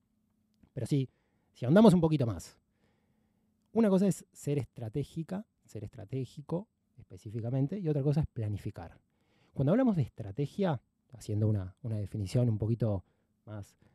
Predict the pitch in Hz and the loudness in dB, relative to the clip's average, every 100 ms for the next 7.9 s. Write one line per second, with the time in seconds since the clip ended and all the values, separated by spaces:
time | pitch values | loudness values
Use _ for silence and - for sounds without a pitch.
0 | - 120 120 143 175 139 - 104 101 135 | -10 -6 2 8 8 6 -2 -4 -4 -2
1 | 123 - 131 127 180 180 _ _ _ 127 | -2 0 -2 0 -2 -2 _ _ _ 4
2 | 131 147 151 208 226 190 170 175 - - | 4 4 4 4 4 2 4 4 4 -6
3 | _ - 196 208 165 - - 185 110 104 | _ -4 0 0 -2 -2 4 4 4 -2
4 | 90 - 117 123 113 127 - 185 214 180 | -6 -4 2 4 4 2 4 6 8 6
5 | - _ - 135 123 127 123 165 156 127 | 0 _ -6 -4 -2 -2 0 2 2 0
6 | 175 - _ _ _ _ 120 - 226 220 | -4 -10 _ _ _ _ -10 -2 0 2
7 | 185 131 120 110 - 104 123 151 247 | 2 2 2 0 -2 -4 -2 0 0